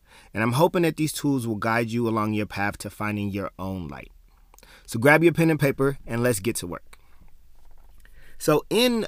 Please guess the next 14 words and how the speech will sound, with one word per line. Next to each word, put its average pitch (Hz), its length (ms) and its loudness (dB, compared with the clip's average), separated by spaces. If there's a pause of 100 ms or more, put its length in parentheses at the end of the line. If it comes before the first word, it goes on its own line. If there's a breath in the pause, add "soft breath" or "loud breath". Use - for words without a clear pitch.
last 143 300 4
week's 143 160 0
episode, 117 640 0
um, 107 440 -2
Find 120 680 0
Your 110 220 -2
Dream 147 440 0
Job, 92 400 -4 (320 loud breath)
uh, 101 140 -4
we 110 140 0
set 180 200 4
an 196 140 2
intention, 151 600 -2 (240 soft breath)
um, 110 320 -2